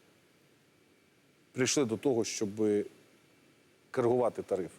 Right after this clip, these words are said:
Національна комісія це порахувала і, відповідно, прийняла рішення. Але є ще один нюанс дуже важливий. Підвищення тарифу автоматично розширює коло людей,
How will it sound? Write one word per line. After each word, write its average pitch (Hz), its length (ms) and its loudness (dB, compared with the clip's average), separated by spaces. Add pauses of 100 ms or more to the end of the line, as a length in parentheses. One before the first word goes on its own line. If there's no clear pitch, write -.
(720)
Національна 135 480 0
комісія 127 400 0
це 113 140 0
порахувала 139 640 0 (720)
і, 120 80 -2
відповідно, 127 420 0
прийняла 117 340 2
рішення. - 340 -4 (920)
Але 123 420 2 (180)
є 135 120 2
ще 202 200 2
один 135 260 4
нюанс 131 260 0
дуже 117 200 0
важливий. 110 420 0 (460)
Підвищення 139 600 0
тарифу 131 520 0 (680)
автоматично 131 800 0
розширює 120 480 2
коло 120 300 2
людей, 143 380 0